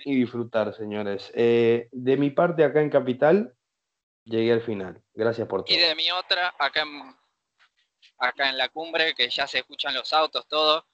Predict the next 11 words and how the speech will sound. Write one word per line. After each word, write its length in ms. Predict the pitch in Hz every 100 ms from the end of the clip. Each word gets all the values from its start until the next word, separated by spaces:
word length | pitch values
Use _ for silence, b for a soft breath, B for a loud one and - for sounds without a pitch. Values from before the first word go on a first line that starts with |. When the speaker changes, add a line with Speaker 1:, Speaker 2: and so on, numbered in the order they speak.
| b b
Speaker 2:
ya 240 | - - 135
no 160 | 135
da 120 | 143
seguir 280 | 135 143 131
grabando 400 | 127 127 127 127
acá. 280 | 127 165 185 -
<laughs> 260 | 160 - - _ B B B B
Así 280 | - 120 127
Speaker 1:
Eh, 60 | 127
Speaker 2:
que 260 | 123 123 123
listo, 220 | 139 -